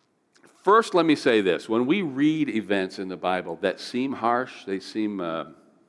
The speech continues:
otherwise extraordinary, it's good to remember that First Corinthians chapter ten, verse eleven says this,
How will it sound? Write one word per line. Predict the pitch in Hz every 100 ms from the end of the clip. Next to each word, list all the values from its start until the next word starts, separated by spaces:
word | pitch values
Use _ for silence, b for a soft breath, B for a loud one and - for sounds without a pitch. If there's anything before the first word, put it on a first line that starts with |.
| _ _
otherwise | 107 113 117 113 107 95
extraordinary, | - - 113 113 107 98 92
it's | 92 -
good | 123 123
to |
remember | 113 104 107 98
that | 90
First | - 127 -
Corinthians | 117 113 104 90 -
chapter | 110 104 90
ten, | - 107 90 82
verse | 92 -
eleven | 87 90 90 80
says | 80 80 73
this, | 85 80 -